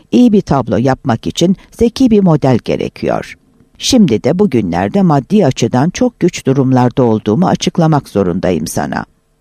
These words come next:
Ne yaparsam yapayım, burada hayat neredeyse Paris'teki kadar pahalı.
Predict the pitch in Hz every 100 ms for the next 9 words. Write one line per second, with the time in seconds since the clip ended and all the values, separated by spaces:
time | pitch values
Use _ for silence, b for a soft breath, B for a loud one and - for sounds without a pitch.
0 | _ _ - 233 170 156 139 - 110 90
1 | 76 - 95 180 202 208 147 117 - 98
2 | 85 - 175 226 233 185 170 - - 180
3 | 185 123 - 127 127 - 131 123 120 -
4 | 87 92 62 50